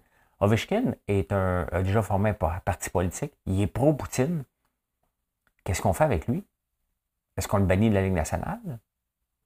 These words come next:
C'est un homme d'affaires pur, euh, il serait banni.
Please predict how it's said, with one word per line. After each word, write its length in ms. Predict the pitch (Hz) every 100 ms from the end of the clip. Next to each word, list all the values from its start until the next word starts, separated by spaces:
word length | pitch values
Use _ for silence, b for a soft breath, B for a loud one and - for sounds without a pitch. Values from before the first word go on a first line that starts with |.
| _ _ _ _ _ _ _
C'est 320 | - - 127
un 140 | 151 135
homme 120 | 139
d'affaires 540 | 98 - 123 135 98 -
pur, 420 | 127 147 117 80 - -
euh, 140 | 82 73 -
il 100 | 87
serait 200 | - 87
banni. 340 | 80 110